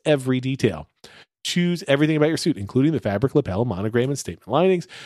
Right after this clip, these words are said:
You can create a suit that fits you and your style perfectly. The best part, Indochino suits start from just four hundred twenty-nine dollars and shirts from just seventy-nine dollars with all customizations included.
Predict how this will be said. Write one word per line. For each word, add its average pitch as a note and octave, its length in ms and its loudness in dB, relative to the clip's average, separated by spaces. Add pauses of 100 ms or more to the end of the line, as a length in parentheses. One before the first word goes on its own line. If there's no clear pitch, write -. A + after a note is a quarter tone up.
(140)
You D#3 100 2
can E3+ 140 0
create E3 220 4
a C#3+ 40 0
suit E3+ 200 0
that C#3+ 160 2
fits A3+ 200 -2
you G#3 140 0
and F3 220 0
your F#3 80 -2
style D#3+ 240 2
perfectly. C3 420 0
The A2+ 100 -2
best G#3 240 2
part, B2+ 280 2
Indochino F#3 560 0
suits - 260 -2
start E3+ 240 0
from D#3 100 -4
just A#2+ 200 0
four F3 160 2
hundred D3 160 0
twenty-nine G#2 400 0
dollars D#3 360 0
and A2 160 0
shirts F#3 280 0
from C3 160 0
just A2+ 240 0
seventy-nine C3+ 440 0
dollars D2+ 360 -8
with A2+ 200 -2
all G3 300 4
customizations B2+ 720 0
included. - 540 0